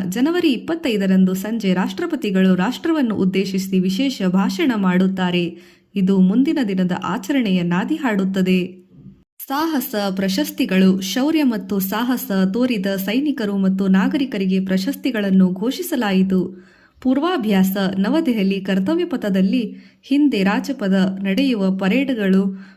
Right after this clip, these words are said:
ಪರೇಡ್ನ ಅಂತಿಮ ಪೂರ್ವಾಭ್ಯಾಸಗಳು ಈ ದಿನ ನಡೆಯುತ್ತವೆ.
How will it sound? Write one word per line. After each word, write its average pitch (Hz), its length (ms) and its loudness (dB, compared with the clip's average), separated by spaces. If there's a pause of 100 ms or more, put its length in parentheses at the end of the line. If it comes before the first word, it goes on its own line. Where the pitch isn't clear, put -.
(160)
ಪರೇಡ್ನ 247 480 0 (180)
ಅಂತಿಮ 220 560 0
ಪೂರ್ವಾಭ್ಯಾಸಗಳು 202 1000 2
ಈ 262 220 0
ದಿನ 208 220 -4
ನಡೆಯುತ್ತವೆ. 190 800 2